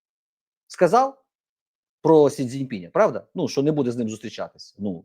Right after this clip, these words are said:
обвалився ринок крипти. У нас тут хтось застрелився. Вилізла інформація. Отакі сьогодні в нас новини на даний момент. Ну, і не звинувачуйте мене в теоріях змови. Серйозно, народ.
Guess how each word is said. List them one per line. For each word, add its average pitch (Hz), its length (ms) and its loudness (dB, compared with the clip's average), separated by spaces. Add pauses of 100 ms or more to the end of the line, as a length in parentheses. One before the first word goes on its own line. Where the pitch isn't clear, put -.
обвалився 135 540 2
ринок 147 260 -4
крипти. 87 380 -10 (340)
У 104 40 -10
нас 170 120 -4
тут 185 140 -6
хтось 151 200 0
застрелився. 135 680 -8 (300)
Вилізла 202 420 4
інформація. 110 640 -4 (720)
Отакі 139 300 -8
сьогодні 117 560 -6 (200)
в 107 60 -8
нас 104 360 -8
новини 113 500 -2
на 104 120 -6
даний 107 280 -4
момент. 90 400 -10
Ну, 175 160 -2
і 156 100 -8
не 143 120 0
звинувачуйте 127 640 -4
мене 113 280 -6
в 101 60 -14
теоріях 98 460 -4
змови. 82 400 -18
Серйозно, 98 480 -6
народ. 92 240 -12